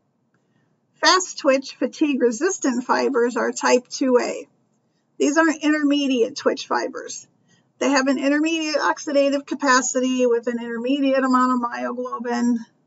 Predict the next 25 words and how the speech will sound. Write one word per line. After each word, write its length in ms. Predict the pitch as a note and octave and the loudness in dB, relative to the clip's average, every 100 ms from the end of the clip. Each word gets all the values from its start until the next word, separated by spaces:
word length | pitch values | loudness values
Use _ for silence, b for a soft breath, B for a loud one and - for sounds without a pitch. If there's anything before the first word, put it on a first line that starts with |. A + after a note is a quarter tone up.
| _ | _
They're 200 | C4+ A#3+ | 0 2
resistant 560 | A#3 B3 F4 - D#4 D4 | 2 0 -10 -10 -10 -8
to 80 | D#4+ | -8
fatigue, 580 | D#4 - D#4 C#4+ C#4+ B3 | -8 -6 -8 -8 -12 -6
but 140 | A#3+ | -4
they 120 | C4 | -4
have 220 | C4 C4 A#3+ | -2 -2 0
rapid 480 | B3 C4 C4 B3 | 2 2 4 6
A 120 | B3 B3 | 6 4
T 240 | - A#3+ | -2 -2
P 260 | A#3+ A#3 A3+ | -2 0 0
ase 160 | A3 | -2
activity. 600 | - - - - - - - _ _ _ _ _ - | -6 -8 -8 -8 -8 -14 -20 _ _ _ _ _ -2
So 200 | C4+ A3+ | 0 2
they 120 | A#3 | 2
have 160 | A#3 | 0
less 440 | A3 A#3 D4+ E4+ - | 4 6 6 2 -2
oxidative 680 | C#4+ C#4+ - C#4+ C#4 C4+ C4 | 0 0 0 4 4 4 0
capacity 720 | C#4+ C4+ C4 C4 C4+ C4+ C4 | -2 0 0 2 0 0 -2
and 180 | A#3+ A3 | -2 0
myoglobin 720 | A#3 B3 A#3+ B3 A#3+ A#3+ A3 | 0 0 0 0 0 -4 -8
than 160 | G3+ | -6
slow 300 | - C#4+ C#4+ | -2 4 4
twitch 340 | D4 D#4 C4 - | 2 -2 -2 0
fibers, 640 | C4+ C4 B3+ C4 C4 | 0 0 -2 -4 -8